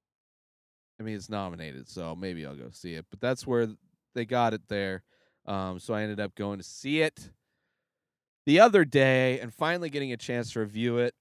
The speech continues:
<clears throat> I am a fan of Paul Thomas Anderson for the most part. Inherent Vice was okay. It wasn't, like,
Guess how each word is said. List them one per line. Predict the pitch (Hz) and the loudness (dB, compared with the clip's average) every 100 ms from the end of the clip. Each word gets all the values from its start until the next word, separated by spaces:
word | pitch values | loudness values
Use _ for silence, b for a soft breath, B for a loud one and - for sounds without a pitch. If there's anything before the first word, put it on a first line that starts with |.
| _ - - | _ -20 -20
<clears throat> | - 180 147 _ | -20 -20 -20 _
I | 170 240 | 4 6
am | 220 | 4
a | 147 | 2
fan | - 131 131 | 0 -2 -2
of | 123 | -2
Paul | 131 123 | 0 0
Thomas | 131 127 113 117 | 0 -2 -2 -4
Anderson | 113 113 - 117 117 113 - _ _ _ _ _ _ _ _ _ | -4 -6 -6 -6 -6 -10 -16 _ _ _ _ _ _ _ _ _
for | - | -8
the | 113 | -4
most | 110 113 - | 0 -2 -4
part. | 120 113 113 | -2 -2 -2
Inherent | 139 160 160 185 165 | -8 -6 -4 -2 -2
Vice | 117 120 113 | 0 0 0
was | 107 | -4
okay. | 107 101 98 92 | -4 -4 -4 -4
It | 92 | 0
wasn't, | 123 123 113 | 0 -2 -4
like, | 107 95 90 | -2 -2 -2